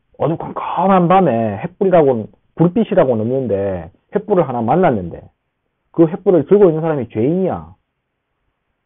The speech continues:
그렇다고 그래가지고 그 사람이 들고 있는 횃불의 빛마저도 부정하-, 부정할 필요가 있냐 이 말이에요. 예. 일단 어두우니까 그 불빛이 비추는 건 보고 따라야 될 거 아니에요. 그죠?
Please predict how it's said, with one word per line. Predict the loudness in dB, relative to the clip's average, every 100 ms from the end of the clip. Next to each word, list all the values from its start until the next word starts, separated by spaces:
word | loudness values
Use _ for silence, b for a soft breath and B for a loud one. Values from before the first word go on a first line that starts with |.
| _ _ _ _ -6
그렇다고 | -2 2 6
그래가지고 | 6 6 4 4 2
그 | 0 0
사람이 | 2 2 2
들고 | 2 2
있는 | 0 -4
횃불의 | -10 -2 2 2 2
빛마저도 | 2 2 2 2 2 0
부정하-, | 0 -2 0 0 0 -2
부정할 | -2 0 0 -2 -4
필요가 | -2 0 0
있냐 | 0
이 | -2
말이에요. | -4 -10 -14 -20 _ _ _ _ _ _ -16
예. | -16 -18 -20 _ _ _ _ -12
일단 | -4 0 4
어두우니까 | 4 4 4 2 2 2
그 | 2 0
불빛이 | 0 -2 -2 -6 -4 -4
비추는 | -4 -4 -4 -2
건 | -2 -2
보고 | 0 0 2
따라야 | 2 2
될 | 2 0
거 | -2
아니에요. | -4 -12 -16 -20 _ _ _ _ _ _
그죠? | -2 -2 -2